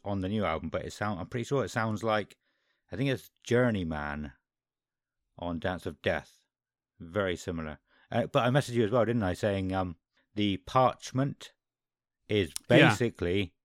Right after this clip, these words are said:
Speaker 1: five hundred Miles.
Speaker 2: Yeah.
Speaker 1: And, <laughs> and I, I was,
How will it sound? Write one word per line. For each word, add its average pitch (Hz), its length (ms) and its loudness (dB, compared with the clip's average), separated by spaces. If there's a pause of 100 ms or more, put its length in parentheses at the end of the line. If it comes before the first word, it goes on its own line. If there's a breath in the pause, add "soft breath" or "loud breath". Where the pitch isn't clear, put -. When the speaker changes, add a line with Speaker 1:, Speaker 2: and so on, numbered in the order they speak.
(280)
Speaker 1:
five 117 200 2
hundred 98 280 0
Miles. 80 560 -2 (640)
Speaker 2:
Yeah. 127 220 2 (380)
Speaker 1:
And, 127 160 2 (160)
<laughs> - 80 -16
and 160 200 4
I, 165 200 6 (520 loud breath)
I 180 80 8
was, 196 180 8